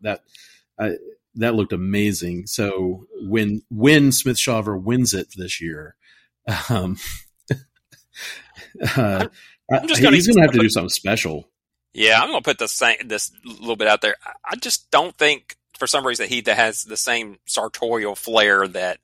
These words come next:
Speaker 2: Michael Harris did.
Speaker 1: Yeah. Well, many, most people don't. <laughs> And we had a, we had a couple questions that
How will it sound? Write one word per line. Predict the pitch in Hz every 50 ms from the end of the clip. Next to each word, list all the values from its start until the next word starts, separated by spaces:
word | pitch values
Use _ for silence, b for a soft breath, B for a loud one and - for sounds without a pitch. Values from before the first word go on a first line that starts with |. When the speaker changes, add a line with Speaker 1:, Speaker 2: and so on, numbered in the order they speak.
| _ _ -
Speaker 2:
Michael | 135 123 104 101 - 98 87
Harris | 95 85 - - - -
did. | - 78 71 71 - - _ _ _ _ _ _ _ _ _ _ _ _ _ _ _ _ _ _ _ _ _
Speaker 1:
Yeah. | - 127 110 - - _ B B B B B B B -
Well, | 120 117 113 - - _ -
many, | 123 117 127 131 139 135 135
most | 120 120 143 147 - -
people | - 139 110 98
don't. | 101 107 80 80 - - - - _ _ _ _ _ _ _ _ _
<laughs> | - - _ _ _ _ - - _ _ _ _ _ _ _ _ _ _ B B B B B B B B B B B B B B B B B B _ _ _ _ _ - - -
And | 139 123 123
we | 135 139
had | 151 160 139
a, | 135 139 131 -
we | 143 147
had | 156 190 185
a | 156
couple | - 220 226 208 175 -
questions | - 160 147 - - 131 127 117 98 98
that | 107 101 98 95 80